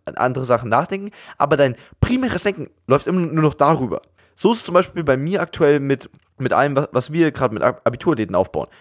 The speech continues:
Ich beschäftige mich mit super vielen anderen Dingen auch mal und zwischendurch und dann kommt die WhatsApp mal und bla bla bla.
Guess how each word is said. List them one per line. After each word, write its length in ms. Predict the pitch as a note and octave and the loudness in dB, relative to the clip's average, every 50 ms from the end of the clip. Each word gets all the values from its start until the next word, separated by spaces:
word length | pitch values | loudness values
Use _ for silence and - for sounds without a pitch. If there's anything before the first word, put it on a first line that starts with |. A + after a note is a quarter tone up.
| _ _ _ _ _ - | _ _ _ _ _ -4
Ich 260 | C#3 C3+ - - _ _ _ _ _ _ | -2 -2 -4 -10 _ _ _ _ _ _
beschäftige 460 | - F2+ A2+ - D#3 E3 E3 D#3 C#3 | -12 -8 0 0 0 2 2 -2 -4
mich 120 | C3 B2 | -2 -4
mit 120 | A2+ A2 G#2+ | -4 -4 -6
super 180 | B2+ D#3 D#3+ | -2 -2 -2
vielen 240 | - - A#2 A2+ G2+ | 0 2 0 2 2
anderen 800 | G2+ D#3 F#3+ F#3 D3 - - _ - G#2 G2 A2 G#2 G2 F#2+ - - _ _ | 2 2 2 2 0 0 -4 _ -6 -2 -2 0 -2 -2 -6 -10 -12 _ _
Dingen 380 | - F2+ F#2 C#3 E3+ G3+ G3 D#3+ | -16 -6 0 0 2 2 2 2
auch 340 | A2+ G#2 A2 G#2 F#2 - - | 2 4 4 4 2 0 0
mal 180 | G#2 G2+ G#2 | 2 2 2
und 120 | G2+ G2 F#2+ | 2 0 -2
zwischendurch 480 | C#3 C3+ - - A#2 A#2+ B2+ B2+ A#2+ | -4 -6 -6 -4 0 2 2 2 0
und 40 | A#2 | -2
dann 120 | G#2+ G2+ F#2+ | -8 -8 -8
kommt 160 | - G#2 A2+ | -8 -6 -4
die 80 | C3 | 0
WhatsApp 280 | B2+ B2 A#2 - B2 - | 0 0 2 0 -2 -2
mal 140 | A2 A2 G#2+ | 0 0 0
und 80 | G2 | 0
bla 160 | F2+ A2 A2+ G#2+ | 2 2 2 2
bla 220 | G2 A2+ B2+ C3 | 4 2 2 2
bla. 60 | - | 0